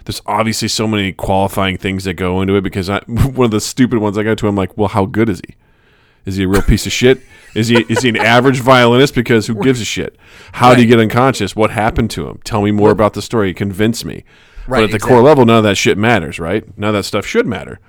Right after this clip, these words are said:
Speaker 1: Based on some of the philosophy stuff we've talked about before is,
Speaker 2: I mean, yes and no.
Speaker 1: is
Speaker 2: I
Speaker 1: this
Speaker 2: mean,
Speaker 1: life
Speaker 2: it
Speaker 1: valuable?
Speaker 2: should
Speaker 1: And by pulling out,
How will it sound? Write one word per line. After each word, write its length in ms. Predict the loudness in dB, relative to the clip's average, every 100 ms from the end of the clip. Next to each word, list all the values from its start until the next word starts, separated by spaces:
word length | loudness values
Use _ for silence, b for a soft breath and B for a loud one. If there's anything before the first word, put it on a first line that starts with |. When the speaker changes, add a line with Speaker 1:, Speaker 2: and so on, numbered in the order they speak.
| b b b b
Speaker 1:
Based 220 | -8 -8 -8
on 80 |
some 80 | -8
of 60 | -8
the 60 |
philosophy 500 | -8 -6 -6 -6 -10
stuff 420 | -10 -6 -6 -6 -8
we've 180 | -8
talked 260 | -8 -10 -8
about 220 | -8 -8
before 440 | -8 -4 0 0 -2
is, 180 | -4 -6
Speaker 2:
I 60 |
mean, 160 | -6 -6
yes 340 | -8 -10 -10
and 140 | -8 -8
no. 180 | -6
Speaker 1:
is 140 | -4 0
Speaker 2:
I 40 |
Speaker 1:
this 120 | 0 2
Speaker 2:
mean, 80 |
Speaker 1:
life 220 | 2 2 0
Speaker 2:
it 40 |
Speaker 1:
valuable? 580 | -2 2 4 4 4 0
Speaker 2:
should 120 | 0
Speaker 1:
And 380 | 0 0 0 -2 -6 b b b -8
by 380 | -2 0 0
pulling 420 | 0 0 0 0 0
out, 340 | 0 0